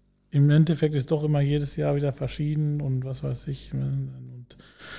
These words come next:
dadurch sind die Bauern halt eben durch das, äh, die, die Regenfälle halt eben noch wieder zeitabhängiger halt eben und auch die Ernte zügig reinzufahren, weil, ähm,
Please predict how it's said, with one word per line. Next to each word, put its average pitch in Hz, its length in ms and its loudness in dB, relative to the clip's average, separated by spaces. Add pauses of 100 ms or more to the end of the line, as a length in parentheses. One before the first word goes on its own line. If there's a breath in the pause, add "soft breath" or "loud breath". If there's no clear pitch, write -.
(140 loud breath)
dadurch 139 340 6
sind 147 160 6
die 151 100 4
Bauern 151 320 6
halt 147 180 2
eben 151 200 2
durch 147 160 2
das, - 440 -2
äh, 143 280 -2
die, 139 240 -4
die 135 380 -4
Regenfälle 147 680 0
halt 143 180 -2
eben 139 200 0
noch 143 220 -2
wieder 143 480 -2 (540)
zeitabhängiger 147 920 -2
halt 143 300 -2
eben 143 340 0
und 131 320 -10 (1120 loud breath)
auch 143 240 -6
die 143 260 -10
Ernte 147 540 2 (520)
zügig 147 420 0
reinzufahren, 151 800 0
weil, 131 260 0
ähm, 131 440 -2